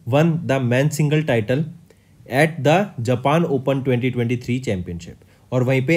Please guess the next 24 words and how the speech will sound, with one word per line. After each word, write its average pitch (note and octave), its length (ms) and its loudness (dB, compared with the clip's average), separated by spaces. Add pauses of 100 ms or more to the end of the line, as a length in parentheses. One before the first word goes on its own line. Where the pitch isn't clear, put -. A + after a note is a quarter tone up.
(160)
एनसी B2+ 380 0
यंग, D#3+ 220 2
ये C3+ 80 0
जो C#3 140 0
डैश A#2+ 260 0
कंट्री C3+ 260 0
से C#3 120 2
बिलोंग B2+ 260 0
करती B2 200 -4
है, D3 80 0
इन्होंने C3+ 240 0
वीमेन G#2 360 -2
सिंगल G2 300 -6
टाइटल F2 280 -8
जीता। - 320 -16 (320)
तो C#3 60 0
हम D#3 140 4
बात D3 200 4
कर C#3+ 140 0
रहे D3+ 80 2
हैं D#3 80 0
सबसे D3+ 220 -2
पहले C3+ 300 2 (480)
दाहित्सु B2+ 600 0